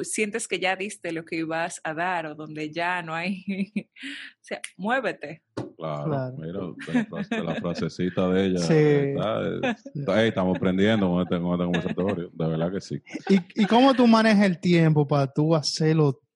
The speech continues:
Speaker 3: todo eso?
Speaker 2: Por ahí ve-, por ahí venía yo, ya, ve acá, o sea, ya yo estoy sacando cálculo y yo, mira, tú te desayunas a las tres de la mañana, te vas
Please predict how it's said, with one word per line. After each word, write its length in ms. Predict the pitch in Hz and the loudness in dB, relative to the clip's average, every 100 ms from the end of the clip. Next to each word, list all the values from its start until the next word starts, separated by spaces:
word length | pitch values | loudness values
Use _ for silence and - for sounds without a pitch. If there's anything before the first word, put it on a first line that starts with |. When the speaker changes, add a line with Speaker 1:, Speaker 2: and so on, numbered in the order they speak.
| _ | _
Speaker 3:
todo 280 | - 156 - | 0 0 0
eso? 400 | - - - - | -6 -6 -4 -2
Speaker 2:
Por 80 | 82 | 0
ahí 140 | 87 98 | 2 0
ve-, 100 | 95 - | -2 0
por 180 | 95 | 2
ahí 160 | 95 117 | 4 4
venía 460 | 123 113 110 107 95 | 4 4 4 2 2
yo, 180 | 95 | 2
ya, 320 | 95 95 95 104 | 2 4 4 4
ve 80 | 135 | 2
acá, 360 | 151 349 170 107 | 2 2 0 0
o 40 | |
sea, 140 | 127 | 0
ya 200 | 117 131 | 2 2
yo 100 | 147 | 2
estoy 160 | 165 180 | 2 2
sacando 400 | 180 170 170 170 | 2 0 2 2
cálculo 420 | 143 135 - 131 | 2 2 4 4
y 40 | 131 | 4
yo, 120 | 135 | 4
mira, 260 | 135 123 - - - 453 | 2 2 -2 -4 0 0
tú 100 | 143 | 0
te 80 | 185 | 0
desayunas 560 | 190 175 170 160 170 160 | 0 0 2 2 2 2
a 40 | 135 | 0
las 60 | |
tres 180 | - 139 | 0 0
de 60 | 147 | 2
la 100 | 143 | 2
mañana, 580 | 147 151 135 117 127 262 - - 240 - 320 - 294 | 0 0 2 2 -2 -4 -6 0 0 2 0 2 2
te 120 | 143 | 2
vas 260 | 131 143 156 | 2 2 2